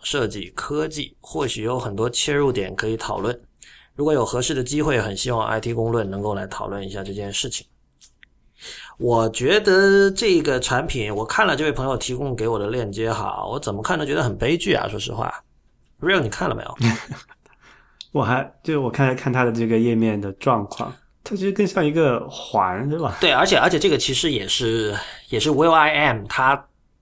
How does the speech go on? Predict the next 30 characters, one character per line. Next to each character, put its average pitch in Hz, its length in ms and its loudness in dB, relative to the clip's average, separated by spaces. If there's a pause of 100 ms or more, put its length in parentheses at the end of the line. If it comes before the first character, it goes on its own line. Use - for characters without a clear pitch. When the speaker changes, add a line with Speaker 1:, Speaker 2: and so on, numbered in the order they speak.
(140)
Speaker 1:
呃， 107 280 -4
比 104 140 -8
较 104 120 -4
强 110 220 -2
调 160 140 4
的 98 80 -2
一 92 40 -4
点， - 220 -10
就 113 100 -8
是 110 120 -6
他， 143 520 0 (760)
因 - 20 -12
为 190 60 -6
他 208 100 2
在 233 80 6
接 202 140 4
受 208 100 6
采 147 160 4
访 110 140 0
的 - 0 -
时 - 20 0
候， 117 60 0
他 147 80 0
有 139 40 2
强 113 200 -2
调， 117 100 2
他 113 100 -2
说 120 200 -2
那 113 160 -4
个， 98 360 -8